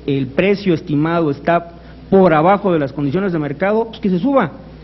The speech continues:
y en los cuales el precio estimado está por arriba de las condiciones de mercado, pues que se baje.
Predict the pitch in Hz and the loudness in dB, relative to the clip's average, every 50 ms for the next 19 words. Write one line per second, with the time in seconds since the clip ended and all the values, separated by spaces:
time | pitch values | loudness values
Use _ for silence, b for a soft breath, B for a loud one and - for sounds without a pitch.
0 | B B - - - 180 190 196 190 185 180 170 175 180 226 233 247 254 240 214 | B B -20 -4 -2 2 4 4 4 4 2 0 -2 0 0 0 2 2 2 0
1 | 170 - - - 170 165 151 147 - 208 220 220 220 214 185 - 185 180 185 196 | 0 -6 -6 -2 0 0 -2 -2 -2 -2 -2 0 0 -2 -2 -2 -2 0 0 2
2 | 202 202 185 185 - 202 185 190 - 190 165 160 160 165 180 196 220 226 220 202 | 2 2 0 0 0 -2 -2 0 0 2 4 4 4 4 4 6 6 6 6 6
3 | 180 165 - 180 170 156 185 208 220 208 190 180 170 165 - 208 226 233 233 233 | 4 2 0 -2 -2 0 0 0 0 0 0 0 0 -2 0 2 2 2 2 2
4 | 180 175 - - 175 175 202 202 233 254 269 269 285 247 175 131 | -4 -4 -2 -4 -4 -2 -2 0 0 0 0 -2 -2 -2 -2 -4